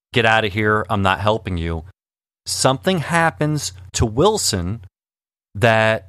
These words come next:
maybe he starts singing a different tune. Could this be the good Wilson Fisk, or a Wilson Fi-, Wilson Fisk that's working, um,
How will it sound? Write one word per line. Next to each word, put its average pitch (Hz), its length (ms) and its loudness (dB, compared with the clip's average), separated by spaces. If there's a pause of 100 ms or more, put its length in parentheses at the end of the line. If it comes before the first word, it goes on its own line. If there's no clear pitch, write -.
maybe 131 400 0
he 127 140 -4
starts - 460 0
singing 127 320 0
a 110 40 0
different 110 340 -2
tune. 92 480 -2 (540)
Could 135 200 0
this 127 160 0
be 117 400 0
the 107 160 -4
good 135 400 0
Wilson 98 420 -2
Fisk, - 560 -4
or 107 460 4 (280)
a 101 60 -2
Wilson 127 480 0
Fi-, 117 280 -2
Wilson 131 340 0
Fisk - 280 -4
that's 110 220 -2
working, 117 640 0 (420)
um, 92 580 -2